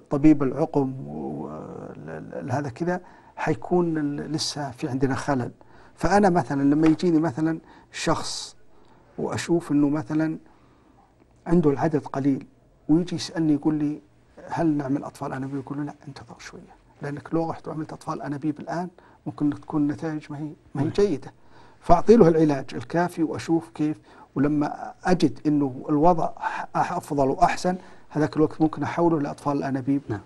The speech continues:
Speaker 1: وممكن تكون النتائج أفضل وهذا كذا. فهذه من الشغلات اللي حتى على مستوى أطباء فيها شوية صعوبة، إنه ال-، ال-، المفاهيم هذه لازم إنها
Speaker 2: لازم
Speaker 1: ت-، توضح
Speaker 2: توصل.
Speaker 1: وتبين بأنه المسألة ما هي مسألة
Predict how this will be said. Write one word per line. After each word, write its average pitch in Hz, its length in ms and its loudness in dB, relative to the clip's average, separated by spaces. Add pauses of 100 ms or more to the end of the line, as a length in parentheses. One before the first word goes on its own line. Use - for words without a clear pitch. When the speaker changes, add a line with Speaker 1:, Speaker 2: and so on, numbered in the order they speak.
Speaker 1:
وممكن 139 320 -2
تكون 143 200 0
النتائج 135 480 -4
أفضل - 300 -10 (420)
وهذا - 220 -6
كذا. - 240 -18 (400)
فهذه 190 640 6 (320)
من 190 180 8
الشغلات 185 720 4
اللي 175 140 0
حتى - 280 -4
على 165 160 2
مستوى 185 300 0
أطباء 170 640 -2
فيها 160 300 -4
شوية 160 400 -2 (640)
صعوبة، 147 560 4
إنه 135 220 -2
ال-، 139 280 -2
ال-، 147 260 -4
المفاهيم 147 580 2
هذه 160 200 4
لازم 147 320 2
إنها 135 300 -8
Speaker 2:
لازم 113 360 -4
Speaker 1:
ت-، - 200 -2
توضح - 680 6 (320)
Speaker 2:
توصل. 113 320 -6
Speaker 1:
وتبين 185 480 6
بأنه 180 380 2
المسألة 175 520 0
ما 170 220 0
هي 214 160 2
مسألة 165 340 -4